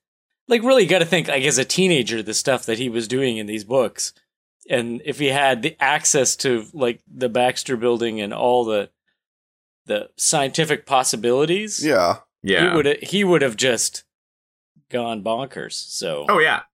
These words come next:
Speaker 3: Like, he has that potential.
Speaker 2: The
Speaker 1: Yeah.
Speaker 2: way Marvel stuff, you know, comic stuff in general goes, it's that very slow timeline. And, like, Spider-Man has not aged a lot since he first appeared.
Speaker 1: Yeah, yeah.
Speaker 2: You know, he's, like,
Speaker 3: No.
Speaker 1: Yeah.
Speaker 2: what, maybe ten, fifteen years?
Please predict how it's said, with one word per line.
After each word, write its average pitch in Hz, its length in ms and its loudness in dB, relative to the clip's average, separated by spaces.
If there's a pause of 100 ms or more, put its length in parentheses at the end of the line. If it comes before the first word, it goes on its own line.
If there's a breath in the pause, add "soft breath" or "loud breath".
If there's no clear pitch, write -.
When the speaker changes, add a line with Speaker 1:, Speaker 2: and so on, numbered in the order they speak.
(180)
Speaker 3:
Like, 160 120 2
he 190 100 2
has 202 180 2
that 156 180 2
potential. - 680 -2 (760 loud breath)
Speaker 2:
The - 100 4
Speaker 1:
Yeah. 156 60 8
Speaker 2:
way 196 280 4
Marvel 135 420 4
stuff, - 560 0 (100)
you - 80 -4
know, 110 160 0
comic 156 320 2
stuff 123 220 0
in 107 80 -6
general 120 300 2
goes, 113 480 2 (260 loud breath)
it's 120 160 -4
that 120 180 4
very 139 360 4
slow 123 800 4
timeline. 113 760 0
And, 135 120 0
like, 135 160 0
Spider-Man 127 500 0
has 117 160 -4
not 127 260 0
aged 113 420 -2
a - 80 0
lot 101 500 0
since - 200 -8
he 101 60 -10
first 98 320 -8
appeared. 202 160 0
Speaker 1:
Yeah, 151 160 4
yeah. 120 240 2
Speaker 2:
You 131 80 -4
know, 101 140 0
he's, 107 120 -4
like, 107 140 -2
Speaker 3:
No. 92 260 0
Speaker 1:
Yeah. 95 140 0
Speaker 2:
what, 101 240 0
maybe 110 300 -2
ten, 107 340 -2
fifteen 104 400 -6
years? 131 480 -2